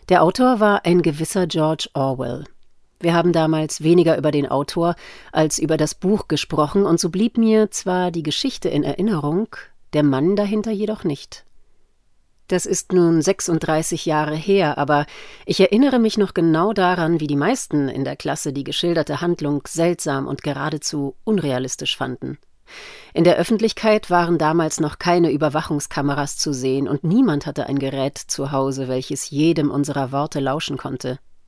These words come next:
Es gab noch nicht einmal ein Telefon in jedem Haushalt, geschweige denn einen Fernseher mit Tausenden von Programmen.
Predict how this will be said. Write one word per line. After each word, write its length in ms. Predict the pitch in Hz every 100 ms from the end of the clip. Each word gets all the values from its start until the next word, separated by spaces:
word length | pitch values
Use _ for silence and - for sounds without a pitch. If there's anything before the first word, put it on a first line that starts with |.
| _
Es 100 | 139
gab 220 | 165 151
noch 100 | 147
nicht 160 | 180 -
einmal 320 | 143 139 135 - - -
ein 160 | - 160
Telefon 500 | 190 208 - 147 139
in 120 | 139
jedem 320 | 135 147 143
Haushalt, 500 | 156 156 160 143 -
geschweige 420 | 165 - 170 165
denn 160 | 160 147
einen 220 | 143 143
Fernseher 560 | - 180 170 151 143 139
mit 160 | 139
Tausenden 440 | - 170 160 143 135
von 200 | 143 131
Programmen. 500 | 143 135 147 143